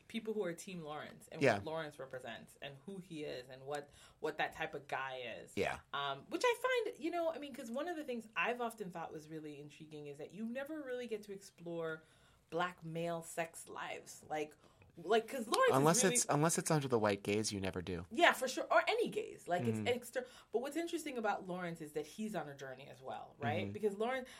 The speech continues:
Speaker 1: Lawrence is an interesting character because in some ways he reflects so many people. It's who you wanna be versus who you
Speaker 2: Who
Speaker 1: think
Speaker 2: you,
Speaker 1: you are,
Speaker 2: who you
Speaker 1: who
Speaker 2: actually
Speaker 1: you
Speaker 2: are.
Speaker 1: actually are, who you can be, who, who, who, what's, like, in progress.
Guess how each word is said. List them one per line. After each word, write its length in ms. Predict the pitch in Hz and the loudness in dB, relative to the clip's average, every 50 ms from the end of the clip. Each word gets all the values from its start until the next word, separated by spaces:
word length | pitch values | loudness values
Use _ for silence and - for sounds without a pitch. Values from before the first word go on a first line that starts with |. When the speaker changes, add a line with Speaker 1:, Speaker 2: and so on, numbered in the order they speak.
| - - | -8 0
Speaker 1:
Lawrence 260 | - 285 370 403 392 311 | 2 4 4 4 2 0
is 140 | 240 190 | -4 -4
an 80 | 170 156 | -4 -6
interesting 400 | 151 147 147 156 147 - 143 139 | -6 -8 -10 -12 -12 -12 -12 -12
character 420 | - 165 143 139 143 - - 147 | -6 -4 -4 -4 -4 -6 -8 -10
because 320 | 143 - - - 160 151 151 | -10 -10 -10 -10 -10 -10 -10
in 80 | 151 | -12
some 260 | 151 - 208 208 208 202 | -6 -4 -4 -4 -4 -4
ways 320 | 180 165 160 156 151 - - _ _ _ _ _ _ _ _ _ | -6 -6 -6 -6 -8 -12 -18 _ _ _ _ _ _ _ _ _
he 260 | - - - 247 240 | -16 -10 -6 -4 0
reflects 420 | 214 220 214 220 220 202 - - - | 2 2 2 2 -2 -2 -2 -6 -6
so 160 | - 190 185 | -6 -4 -4
many 200 | 175 165 147 127 | -6 -6 -8 -10
people. 420 | - - 117 - - - - - - _ _ _ | -12 -16 -14 -12 -12 -12 -12 -14 -20 _ _ _
It's 160 | 170 165 - | -10 -10 -10
who 200 | - - 262 254 | -12 -10 -4 0
you 160 | 247 226 226 | 2 2 2
wanna 320 | 185 175 165 165 170 170 165 | 2 0 0 0 0 -2 -4
be 200 | 165 165 156 151 | -6 -8 -8 -8
versus 380 | 151 151 147 147 - 147 135 | -6 -6 -6 -6 -6 -10 -14
who 160 | - - 175 | -12 -12 -14
you 160 | 165 143 127 - - | -12 -12 -14 -14 -6
Speaker 2:
Who 60 | - | -2
Speaker 1:
think 140 | - 131 120 | 2 2 4
Speaker 2:
you, 140 | 110 107 104 101 | 4 4 4 2
Speaker 1:
you 100 | - 175 | 2 0
are, 280 | 175 180 175 175 175 - | 2 2 4 4 6 6
Speaker 2:
who 140 | 139 131 104 | 6 6 8
you 80 | 110 98 | 8 12
Speaker 1:
who 40 | |
Speaker 2:
actually 520 | 95 101 95 - - 226 220 - 98 92 87 | 12 12 12 12 10 6 6 6 6 4 6
Speaker 1:
you 40 | - - | 6 10
Speaker 2:
are. 320 | 160 175 190 180 180 180 | 10 12 12 12 10 8
Speaker 1:
actually 180 | - 87 - - | 8 6 4 2
are, 300 | - 180 185 185 185 185 | 4 4 6 4 4 2
who 120 | 185 185 | 0 -4
you 160 | 165 139 143 | -6 -8 -10
can 420 | 143 - - 220 202 196 196 196 196 | -14 -6 -4 -2 -2 -2 -2 -4 -6
be, 260 | 190 190 190 190 190 | -6 -8 -8 -6 -6
who, 160 | 190 196 202 208 | -6 -6 -8 -6
who, 360 | 185 226 - - - 254 - 196 | -4 -2 -2 -2 -4 -8 -10 -4
who, 180 | 196 208 - - | -2 -2 -2 -2
what's, 220 | - 185 202 196 - | 0 0 0 4 4
like, 180 | 214 208 208 | 2 2 2
in 140 | 180 170 165 | 0 -2 -2
progress. 840 | - - - 180 170 170 175 170 180 185 175 175 185 - - - | -4 4 8 10 12 12 12 10 10 8 8 8 8 4 -2 -8